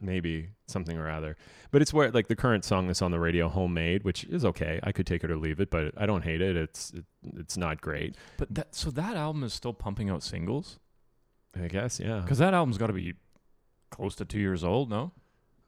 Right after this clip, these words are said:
Speaker 1: I think it came out in twenty nineteen.
Speaker 2: Because la-, this is the weird thing about this album is it was somewhere around our, like, one of our,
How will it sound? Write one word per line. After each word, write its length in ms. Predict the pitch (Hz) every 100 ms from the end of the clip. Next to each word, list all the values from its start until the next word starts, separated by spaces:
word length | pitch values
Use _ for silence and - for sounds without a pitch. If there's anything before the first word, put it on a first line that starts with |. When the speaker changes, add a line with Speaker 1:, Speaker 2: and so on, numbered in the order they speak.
| _
Speaker 1:
I 40 | 104
think 200 | - -
it 80 |
came 220 | - 117 92
out 100 | 87
in 120 | 85
twenty 260 | - 82 80
nineteen. 640 | 78 78 - 82 131 127 - - -
Speaker 2:
Because 320 | 131 139 110
la-, 300 | 117 170 -
this 300 | 120 160 -
is 40 | -
the 80 | 302
weird 400 | 156 101 110 92
thing 180 | 98
about 300 | 90 85 82 - _ _ _
this 300 | 90 92 82
album 400 | 87 78 73 78 -
is 360 | 90 82 - - _ _ _ _ _ _ _ _ _ _ _ _
it 80 | 147
was 160 | 139 139
somewhere 540 | - 170 240 226 147
around 260 | 113 107 110
our, 440 | 92 95 90 87 - _ 107
like, 200 | 98 90
one 140 | 98
of 120 | 101
our, 220 | 101 92